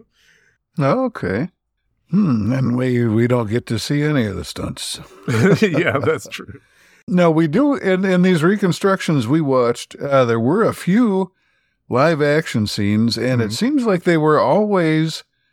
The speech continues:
Speaker 1: where somebody's getting stabbed. <laughs> It's like somebody,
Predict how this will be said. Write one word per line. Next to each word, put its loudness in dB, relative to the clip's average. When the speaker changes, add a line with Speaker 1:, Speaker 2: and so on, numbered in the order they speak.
Speaker 1:
where 2
somebody's -2
getting -2
stabbed. -4
<laughs> -6
It's -2
like -4
somebody, 0